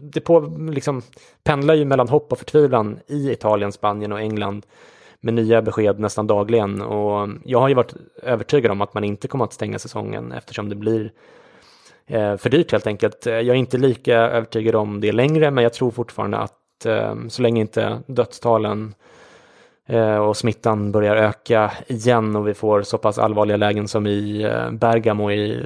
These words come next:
i mars, april där, så, alltså, där sjukvården kollapsar och sådär, så tror jag fortsatt att det mest troliga är att det blir någon form av fortsättning även i, eh, England och eventuellt i Italien också, eh,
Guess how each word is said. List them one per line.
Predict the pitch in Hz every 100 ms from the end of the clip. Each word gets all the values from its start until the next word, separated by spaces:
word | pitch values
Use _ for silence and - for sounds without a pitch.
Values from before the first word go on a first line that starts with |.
| 123 -
i | 113
mars, | 107 104 - - - -
april | - 110 101 101
där, | 101 107
så, | 110 - 110 113 - - - - - - - _ -
alltså, | 117
där | 113 107
sjukvården | - 117 110 107
kollapsar | - 110 - -
och | 104
sådär, | 110 107
så | 117 - _ - -
tror | 127 135 123 123
jag | 110 104 101 -
fortsatt | 113 - 110 -
att | 107 -
det |
mest | 104 101
troliga | 110 107 98
är | 101
att | -
det |
blir | 104 104 101
någon | 98
form | 110 110
av | 107 110 120
fortsättning | - 113 - 120 117 120
även | 117 113 117 117 - -
i, | 110 104 107 - - _ _ _ -
eh, | 120 107 107 -
England | 117 113 107 101 101
och | 101
eventuellt | 104 101 104 104 -
i | 110 110
Italien | - 117 113 -
också, | - - 65 50 50
eh, | 62 60 58 64